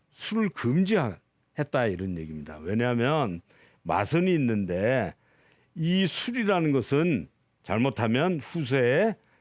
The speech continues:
이 술 때문에 나라를 망치는 사람이 있을 거다, 아니면 그런 일이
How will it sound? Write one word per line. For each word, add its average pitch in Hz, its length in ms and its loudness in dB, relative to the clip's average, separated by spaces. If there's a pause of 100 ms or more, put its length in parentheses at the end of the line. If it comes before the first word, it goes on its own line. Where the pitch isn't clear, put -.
(140)
이 147 180 0
술 208 280 -4
때문에 135 540 0 (560)
나라를 98 560 0
망치는 101 640 -2
사람이 90 920 -2
있을 131 260 -6
거다, 82 340 -8
아니면 101 340 -2
그런 123 300 2
일이 151 320 0